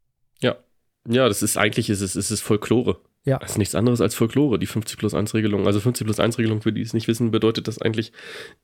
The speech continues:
Speaker 1: die Mehrheit des Vereins immer, also der Mehrheit Anteilseigner an der, am Club muss immer der Verein sein und damit die Mitglieder ja im Endeffekt.
Speaker 2: Genau.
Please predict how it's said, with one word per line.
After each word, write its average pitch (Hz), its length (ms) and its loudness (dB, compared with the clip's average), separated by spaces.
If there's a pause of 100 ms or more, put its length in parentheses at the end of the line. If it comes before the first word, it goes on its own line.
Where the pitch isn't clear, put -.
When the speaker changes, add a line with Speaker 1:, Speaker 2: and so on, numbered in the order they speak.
(120)
Speaker 1:
die 120 100 6
Mehrheit 131 480 2
des - 140 -6
Vereins 120 380 0
immer, 117 340 0
also 104 120 -2
der 101 140 2
Mehrheit 120 360 2 (460)
Anteilseigner 113 800 2
an 104 140 0
der, 98 220 -2 (120)
am 101 160 -2 (160)
Club - 380 0
muss 120 220 2
immer 113 220 2
der 98 120 2
Verein 104 340 -2
sein 95 220 -6
und 104 100 -6
damit 110 240 4
die 117 60 6
Mitglieder 107 420 2
ja 92 140 -2
im 92 100 -8
Endeffekt. - 500 -12 (200)
Speaker 2:
Genau. 117 100 -6